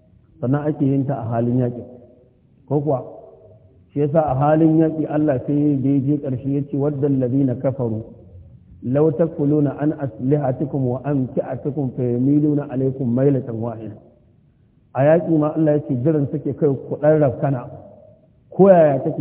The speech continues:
su zo muku, su yi muku kwaf ɗaya. Allah ya kiyaye. Qala Anas, Anas yake cewa, Hadartu, na halatta inda munahadatu hisnin, lokacin da aka yi muqawama, aka yi wato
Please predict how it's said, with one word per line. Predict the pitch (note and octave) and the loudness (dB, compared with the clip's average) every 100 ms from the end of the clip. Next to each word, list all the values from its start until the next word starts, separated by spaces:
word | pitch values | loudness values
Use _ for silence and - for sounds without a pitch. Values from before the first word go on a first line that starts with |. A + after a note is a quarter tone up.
| B2+ | -6
su | B2+ | -2
zo | C3+ | 0
muku, | D3 D3 | 0 -2
su | - | -2
yi | B2+ | -2
muku | C3+ A2+ | -2 -6
kwaf | - A#2+ | -8 -10
ɗaya. | B2 A#2+ - - - - - - - - | -8 -10 -12 -20 -20 -20 -20 -20 -10 0
Allah | E3+ E3+ | 2 2
ya | C#3 | 2
kiyaye. | D#3 A#2+ F3 - - - - - - - - | 0 0 -4 -10 -14 -18 -16 -16 -14 -16 -4
Qala | D3+ G3+ G3+ F#3 | 6 8 8 4
Anas, | F3+ C#3+ - | 0 0 0
Anas | G3 F3+ E3 | 0 2 0
yake | E3 E3 D#3 | 2 2 0
cewa, | D#3 D3+ C#3+ | 2 2 0
Hadartu, | D3 C#3 F3+ F3+ C#3+ - - - - - _ - - A#2+ | 0 2 2 0 -4 -8 -16 -20 -20 -20 _ -10 -6 0
na | C#3+ F#3 G3 | 2 2 2
halatta | D#3+ D3 D3+ - A#2+ - - - - - _ _ _ _ D#3 | 0 0 -2 -4 -8 -12 -20 -20 -20 -20 _ _ _ _ 2
inda | F3+ F#3+ F3 | 4 4 2
munahadatu | D3+ E3 F3 E3 D3 D#3 D3 | 4 2 2 0 0 0 2
hisnin, | D3 E3 D#3 D3 A#2 G2+ - - - - _ _ - | 0 2 2 2 2 -4 -12 -20 -20 -20 _ _ 0
lokacin | D#3+ F#3 F3 F3+ E3+ | 0 0 0 0 2
da | E3 | 0
aka | E3+ F#3+ | 0 2
yi | D#3+ | 2
muqawama, | C#3 - D3+ D#3 E3 D#3+ C3 B2 - - | 2 -2 -2 0 2 0 -2 -8 -12 -2
aka | E3+ E3+ | -2 0
yi | D3+ B2+ - - - - - - _ _ - | 0 0 -6 -16 -18 -18 -20 -20 _ _ 0
wato | C#3 C#3+ D3 C#3 | 2 2 0 -2